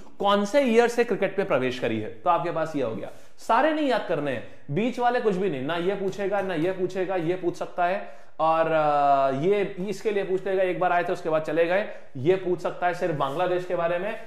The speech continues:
ना स्कॉटलैंड पूछेगा, ना नाम-, ना माम-, नामीबिया, ना बरमूडा आइलैंड, सिर्फ जिस पे मैंने सर्कल करा हुआ है सिर्फ वो पूछेगा, उसके अलावा और कुछ भी नहीं, ठीक। आइए, then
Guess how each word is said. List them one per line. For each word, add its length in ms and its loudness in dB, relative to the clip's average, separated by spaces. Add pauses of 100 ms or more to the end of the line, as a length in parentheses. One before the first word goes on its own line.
(160)
ना 200 -2
स्कॉटलैंड 540 0
पूछेगा, 340 -4
ना 280 -6
नाम-, 520 -6
ना 140 -2
माम-, 320 -4
नामीबिया, 440 -2
ना 100 -6
बरमूडा 340 -2
आइलैंड, 280 -6 (280)
सिर्फ 180 0
जिस 140 -2
पे 140 0
मैंने 160 -2
सर्कल 360 2
करा 140 2
हुआ 160 6
है 60 4
सिर्फ 200 0
वो 100 4
पूछेगा, 360 -2
उसके 180 -2
अलावा 220 4
और 80 4
कुछ 180 -4
भी 140 -2
नहीं, 160 -8 (320)
ठीक। 320 -4 (280)
आइए, 240 2 (440)
then 280 4